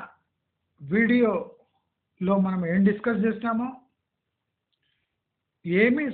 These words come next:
సూచనలు ఇచ్చినామో, అవన్నీ ఇప్పుడు మీరు కళ్ళ ముందర చూస్తున్నారు.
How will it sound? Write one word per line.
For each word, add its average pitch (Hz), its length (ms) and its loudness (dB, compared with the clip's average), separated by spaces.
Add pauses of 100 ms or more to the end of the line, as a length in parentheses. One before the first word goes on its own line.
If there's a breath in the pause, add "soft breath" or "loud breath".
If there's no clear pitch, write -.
(100)
సూచనలు 247 600 -2
ఇచ్చినామో, 214 480 -2 (2000)
అవన్నీ 226 380 2 (2500)
ఇప్పుడు 262 260 -4
మీరు 262 160 0 (100)
కళ్ళ 190 200 0 (120)
ముందర 240 320 0 (1300)
చూస్తున్నారు. 190 580 -6